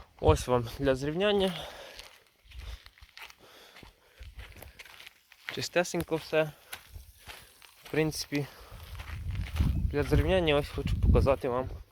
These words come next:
з кавуном. Кавун я спеціально не кроплю.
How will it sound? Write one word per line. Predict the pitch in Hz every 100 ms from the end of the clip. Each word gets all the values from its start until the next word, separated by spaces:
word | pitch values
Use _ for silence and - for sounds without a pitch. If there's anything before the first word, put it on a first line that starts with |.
| - - - - - - - - -
з | -
кавуном. | - 165 160 127 - - - -
Кавун | - 139 147 113
я | 110 -
спеціально | - 123 - 123 113
не | 110
кроплю. | 127 175 175 -